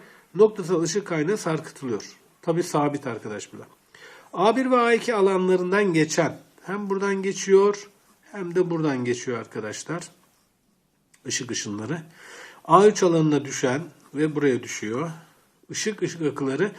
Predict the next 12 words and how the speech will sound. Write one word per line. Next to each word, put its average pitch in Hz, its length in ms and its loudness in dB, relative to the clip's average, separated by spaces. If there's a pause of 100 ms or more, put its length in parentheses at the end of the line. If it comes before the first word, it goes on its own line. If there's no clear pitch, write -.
(680)
e, 143 40 2 (520)
ışık - 560 -2 (320)
akıları 131 600 2
sırasıyla 190 520 2
fi 185 240 -2
bir, 160 80 2
fi 175 160 0
iki, 160 180 -4
fi 156 140 -2
üç 170 140 -2
olduğuna 190 320 2
göre 208 220 2